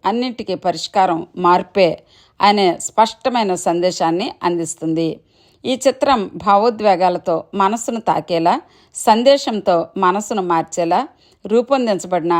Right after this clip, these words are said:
ఒక చిరస్మరణీయ కళాకృతి. మరి ఈ చిత్రంలోని ప్రధాన పాత్రలు,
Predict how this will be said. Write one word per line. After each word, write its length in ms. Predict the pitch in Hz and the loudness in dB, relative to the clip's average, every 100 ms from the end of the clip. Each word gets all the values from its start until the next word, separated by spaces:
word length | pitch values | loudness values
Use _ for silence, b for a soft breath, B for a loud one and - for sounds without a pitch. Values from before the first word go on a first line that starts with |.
| 170 - | -2 -6
ఒక 140 | 190 175 - | -6 -6 -2
చిరస్మరణీయ 880 | 220 247 247 - 180 180 185 185 170 - _ | -2 -2 -6 -2 0 2 0 0 -2 -4 _
కళాకృతి. 680 | 160 151 165 - - 165 170 156 - _ _ _ _ _ _ _ _ _ _ _ - | -4 -2 -2 -6 -12 -6 -4 -6 -10 _ _ _ _ _ _ _ _ _ _ _ 0
మరి 240 | 247 226 185 - - | 2 2 0 -6 -8
ఈ 100 | 240 240 | -4 0
చిత్రంలోని 600 | 240 - 185 175 170 175 170 - - | 0 0 2 4 4 2 0 -2 2
ప్రధాన 380 | 190 180 202 180 175 | 2 4 0 2 2
పాత్రలు, 460 | 160 175 170 170 | 0 0 -2 -2